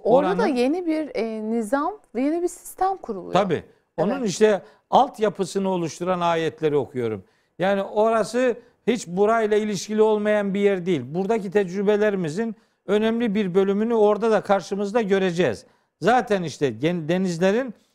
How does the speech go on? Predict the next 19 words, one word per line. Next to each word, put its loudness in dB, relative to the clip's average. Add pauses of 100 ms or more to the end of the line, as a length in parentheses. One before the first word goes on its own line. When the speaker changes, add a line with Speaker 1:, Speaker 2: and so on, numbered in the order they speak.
(120)
Speaker 2:
fışkırtılıp 0
kabartılması -2
o -2
demek. -6 (440)
Irmakların 2
akmasıyla -2 (260)
ya 0
da 2
kaynakların 0 (380)
işte -2
su -4
fışkırtmasıyla -2
orada 2
da 0 (280)
böyle 2
bir 0
görüntü 0
meydana 0
gelecek. 0